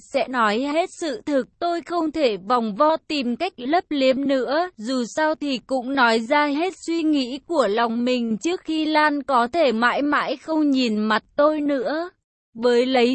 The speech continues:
chiếc khăn khô lau qua mặt, đưa chiếc lược trải qua mái tóc rối, bởi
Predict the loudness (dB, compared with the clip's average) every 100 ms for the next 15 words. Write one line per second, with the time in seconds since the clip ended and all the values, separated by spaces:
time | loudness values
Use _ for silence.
0 | -2 -6 -8 -8 -2 -2 -2 -2 2 4
1 | 4 2 2 0 2 2 0 0 -2 -4
2 | -4 -4 -4 -4 -4 2 2 2 -2 -2
3 | -2 0 0 2 2 0 0 -2 0 4
4 | 4 4 2 4 4